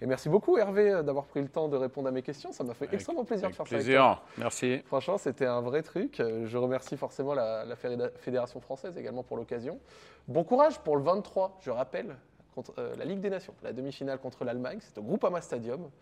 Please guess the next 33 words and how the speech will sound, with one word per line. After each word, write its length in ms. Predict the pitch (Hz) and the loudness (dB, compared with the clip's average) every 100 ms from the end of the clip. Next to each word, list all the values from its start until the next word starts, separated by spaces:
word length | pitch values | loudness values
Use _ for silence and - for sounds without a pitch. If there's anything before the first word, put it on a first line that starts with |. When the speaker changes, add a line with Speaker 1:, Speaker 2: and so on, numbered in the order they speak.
| _ _ _ _ - | _ _ _ _ -6
Speaker 1:
Elles 40 | 113 | 2
ont 0 | |
Speaker 2:
Vingt 160 | 165 156 | 4 6
et 60 | |
une 100 | 190 | 6
heures. 80 | 170 | 10
Speaker 1:
besoin, 420 | 185 165 196 196 | 8 8 6 6
et 240 | 147 127 120 | 6 6 6
la 180 | 151 | 4
sélection 360 | 160 156 147 151 | 2 0 -2 0
d'Hervé 320 | 139 135 143 | 0 2 0
ont 120 | 156 143 | 0 0
besoin 340 | 139 135 147 | 0 2 0
de 100 | 123 | 0
soutien. 440 | - 147 - 151 | -6 -10 -6 -4
Donc 180 | 127 110 | -4 -4
n'hésitez 320 | 139 139 147 | -4 -2 -2
pas, 100 | 156 | -2
on 80 | 160 | -2
a 60 | 123 | -4
besoin 260 | 120 120 | -6 -6
de 80 | 117 | -6
monde 300 | 120 143 175 | -4 -2 -2
sur 160 | - 131 | -4 -8
place. 260 | - 180 | -4 -4
Je 60 | 180 | -4
vous 80 | 127 | -2
mets 240 | 135 135 | 0 -2
le 180 | 123 123 | -2 -2
lien 160 | 139 156 | 0 -2
de 60 | |
la 80 | 110 | -4
billetterie 480 | 117 180 180 - | -4 -2 -2 -4